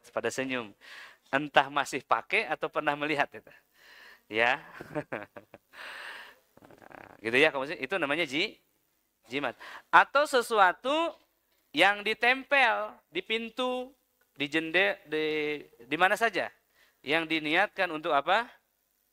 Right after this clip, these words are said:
Untuk apa? Penjaga. Nah, penangkal. Ini kayak enteng pengetahuan ini. Tapi kalau Anda diruqyah seribu kali itu jimat masih di situ, dijamin setannya ketawa tiwi.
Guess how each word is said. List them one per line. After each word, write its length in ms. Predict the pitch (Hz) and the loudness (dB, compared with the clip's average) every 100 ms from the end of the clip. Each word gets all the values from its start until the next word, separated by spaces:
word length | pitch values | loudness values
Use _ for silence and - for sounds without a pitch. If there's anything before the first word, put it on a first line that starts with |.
| _ | _
Untuk 160 | 143 175 | 0 2
apa? 240 | 180 143 - _ _ _ _ - | 4 0 -2 _ _ _ _ 0
Penjaga. 960 | 160 175 180 180 160 175 170 185 131 101 _ _ _ 107 | 4 4 2 0 4 4 6 2 2 -2 _ _ _ -12
Nah, 320 | 110 107 95 _ _ | -8 -8 -10 _ _
penangkal. 1120 | - 156 170 175 175 175 165 165 160 175 123 98 - _ _ _ _ _ _ _ _ - 143 | 0 4 4 4 0 2 2 2 -2 0 0 -2 -18 _ _ _ _ _ _ _ _ -10 -6
Ini 160 | 220 | -4
kayak 260 | - 170 156 | 0 0 2
enteng 320 | 180 196 214 202 | -2 -2 -8 -6
pengetahuan 560 | 190 185 180 170 170 | -6 -2 -2 -2 -2
ini. 240 | 175 180 _ _ _ | -6 -10 _ _ _
Tapi 400 | 151 160 170 165 | 0 0 -2 -8
kalau 320 | - 160 165 | 0 2 2
Anda 400 | 156 165 165 160 | 0 -2 0 -2
diruqyah 400 | 156 160 156 165 | -2 -8 -4 -6
seribu 480 | - 160 202 180 190 | -4 -6 -6 -6 0
kali 320 | 190 208 196 | 0 0 -4
itu 80 | 185 | -8
jimat 400 | 175 208 202 196 | -10 -2 -2 -2
masih 240 | 185 180 | -6 -4
di 80 | 170 | -4
situ, 400 | 202 208 247 254 196 - _ _ | -6 -4 -4 -6 -8 -20 _ _
dijamin 800 | 139 165 135 156 190 196 208 196 | -4 -4 4 4 4 -2 -10 -10
setannya 560 | - 156 - 156 165 156 | -4 -4 0 -2 -2 -6
ketawa 400 | 151 143 135 135 | 0 2 2 -2
tiwi. 400 | - 131 110 | -4 -8 -8